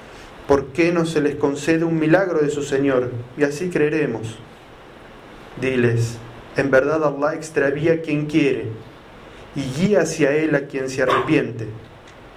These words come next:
Aquellos que creen, sus corazones se sosiegan con el recuerdo de Allah.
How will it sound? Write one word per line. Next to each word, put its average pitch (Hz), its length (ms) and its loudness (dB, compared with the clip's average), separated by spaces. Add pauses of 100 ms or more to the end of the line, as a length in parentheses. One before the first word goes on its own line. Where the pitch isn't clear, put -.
(160)
Aquellos 143 420 0
que 127 160 -2
creen, 120 440 0 (920)
sus - 180 -6
corazones 151 600 2
se 143 100 -2
sosiegan 139 560 2
con 127 140 0
el 127 100 -2
recuerdo 120 540 -2
de 117 120 2
Allah. 113 180 0